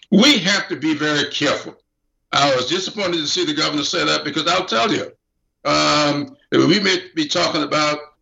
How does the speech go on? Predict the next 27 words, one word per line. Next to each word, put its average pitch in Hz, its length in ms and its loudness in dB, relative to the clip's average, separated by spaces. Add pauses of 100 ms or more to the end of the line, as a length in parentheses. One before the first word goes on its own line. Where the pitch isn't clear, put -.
(160)
uh, 120 220 2
the 110 160 0
big 147 260 0
lie 143 460 2
as 135 160 0
it 135 40 -6
relates 143 420 0
to 143 120 -2
the 123 160 0
election, 117 580 -2 (520)
but 135 160 2
very 202 380 0
close - 400 -2
to 143 60 -2
that 135 280 0
is 120 120 -2
this 147 240 -2
notion 131 720 0 (420)
that 131 200 0
people 185 240 0
don't 156 320 0
wanna 156 260 4
work. - 520 0 (720)
I 202 160 2
have 185 160 -2
not 175 240 -2
met 233 260 -2